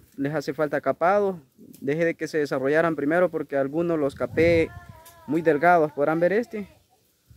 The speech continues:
Eh, ahí tiene las capaduras y miren, ya está demasiado cargado. Yo creo que se me va a quebrar porque está algo pandito. Entonces quiero que engruesen primero como engruesó este, miren.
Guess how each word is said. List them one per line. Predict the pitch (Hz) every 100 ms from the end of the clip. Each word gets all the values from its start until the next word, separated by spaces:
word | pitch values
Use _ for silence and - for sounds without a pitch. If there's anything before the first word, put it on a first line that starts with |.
| - - _ -
Eh, | - 135 131 131
ahí | 151
tiene | 170 165
las | 170
capaduras | 160 143 160 233 220 208 - -
y | 165 160
miren, | 170 190 180
ya | 170
está | 170 180 185 180 170 151
demasiado | 135 131 - 185 185
cargado. | 160 147 175 214 202
Yo | 180
creo | 190
que | 185
se | 190 180
me |
va | 170
a | 180
quebrar | 165 160 180
porque | 170 160
está | 170
algo | 165
pandito. | 156 147 208 - 123 127 _ - _ _ _
Entonces | 120 - 170 196
quiero | - 175 180
que | 170
engruesen | 160 180 180 170
primero | 156 151 180 190
como | - 156
engruesó | 147 135 135 165
este, | 214 254 175
miren. | 160 160